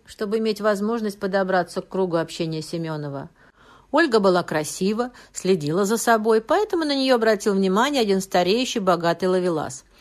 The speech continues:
А когда Ольга попыталась развести его с женой, то он откупился,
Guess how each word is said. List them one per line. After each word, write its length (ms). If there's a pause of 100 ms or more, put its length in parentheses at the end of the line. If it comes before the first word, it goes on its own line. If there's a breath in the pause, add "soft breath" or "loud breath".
(320 loud breath)
А 80
когда 460
Ольга 280
попыталась 640
развести 520
его 220
с 40
женой, 460 (100)
то 100
он 160 (100)
откупился, 720